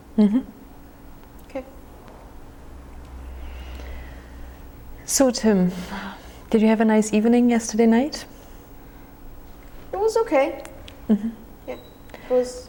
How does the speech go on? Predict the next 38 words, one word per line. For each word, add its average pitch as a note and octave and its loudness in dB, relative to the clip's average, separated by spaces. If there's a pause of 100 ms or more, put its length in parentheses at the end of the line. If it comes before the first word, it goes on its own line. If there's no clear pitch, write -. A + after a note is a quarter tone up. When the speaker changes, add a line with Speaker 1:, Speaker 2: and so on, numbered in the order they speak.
Speaker 2:
it A#3 -2
was A#3 -2
better A#3+ 4
than A#3+ 2
Laura. G3 -4 (220)
Speaker 1:
Okay, G#3 4 (200)
so G3+ 2 (260)
hearing G#3+ 4
that, - 0
I G#3 6
really A3+ 4
would B3+ 2
like G3+ 4
to G#3 2
make G3 4
sure G#3 2
that F3+ 2
next F#3 2
time F#3+ 4
it's - -4
more F3 6
than G#3 4
just G#3+ 0
okay G3+ 0
for G3+ -2
you. G#3+ 2 (1080)
And F#3+ 6
I F#3 6
would F#3+ 6
like F#3 4
us G#3+ -2
to - -4
spend G3 0
some G3+ 2
time C4 0
and F3+ 0 (480)
go G#3 4
through G3 2